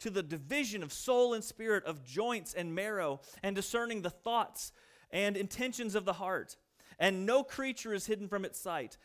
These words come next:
but all are naked and exposed to the eyes of him to whom we must give an account. Naked and exposed. It sounds like a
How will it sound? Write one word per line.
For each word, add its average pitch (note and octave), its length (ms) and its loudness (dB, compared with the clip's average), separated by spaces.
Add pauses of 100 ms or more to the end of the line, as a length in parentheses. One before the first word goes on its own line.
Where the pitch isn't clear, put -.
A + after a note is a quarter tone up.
(140)
but D#3+ 120 4
all G3 180 10
are F3+ 120 6
naked G#3 640 6 (200)
and E3+ 100 0
exposed G#3+ 720 6
to F#3+ 80 0
the E3+ 120 2
eyes F#3+ 360 4
of F#3 100 -4
him E3+ 400 -6 (220)
to E3 100 -4
whom F3 200 -4
we E3 80 -4
must D3+ 220 -6
give D#3+ 140 0
an D3+ 60 -2
account. C3 420 -2 (380)
Naked F#3+ 280 2
and E3+ 100 -4
exposed. C#3 400 0
It C3 60 -6
sounds D#3 200 -4
like C#3 100 -2
a A#2+ 100 -2